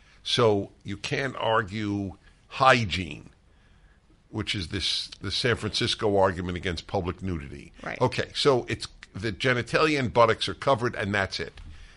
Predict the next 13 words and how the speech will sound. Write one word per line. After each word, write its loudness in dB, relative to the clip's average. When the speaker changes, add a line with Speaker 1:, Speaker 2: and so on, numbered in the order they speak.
Speaker 1:
Can 4
you, -2
can 0
you -6
say 2
something 0
then 0
without 2
being -4
considered -4
a -4
hater, -8
or 6